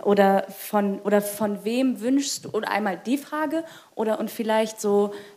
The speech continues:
ähm, von wem wünschst du dir, äh, w-, wer soll das lesen?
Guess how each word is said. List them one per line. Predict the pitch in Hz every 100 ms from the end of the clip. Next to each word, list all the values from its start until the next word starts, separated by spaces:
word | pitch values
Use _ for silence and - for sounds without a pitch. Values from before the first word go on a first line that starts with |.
| -
ähm, | 208 202 202 202 - - _ _ _ - 190
von | - 214 220 190
wem | 240 262 214 202
wünschst | 269 269 - -
du | 220
dir, | 233 240 233 226 233 - _ _ _ _ _ _ _ _ _ _ _ _ _ _ _ _ _ _ _ _ _ -
äh, | - 208 202 202
w-, | 202 202
wer | 247 247
soll | 247 240
das | 226 233
lesen? | 254 247 165